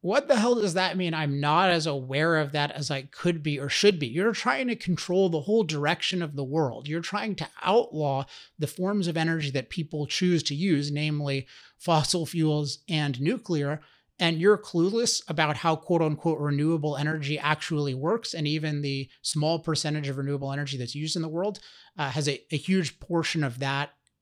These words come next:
is wood that has all <laughs> sorts of,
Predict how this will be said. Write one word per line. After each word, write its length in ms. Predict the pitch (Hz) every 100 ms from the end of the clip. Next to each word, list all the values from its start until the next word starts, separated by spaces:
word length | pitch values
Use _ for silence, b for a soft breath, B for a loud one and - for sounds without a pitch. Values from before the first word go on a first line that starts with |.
| _
is 220 | 170 139 123
wood 480 | 127 147 196 240 - _ _ -
that 120 | 147
has 220 | 147 131 -
all 220 | 170 160
<laughs> 160 | - -
sorts 380 | 175 156 - 156
of, 260 | 139 127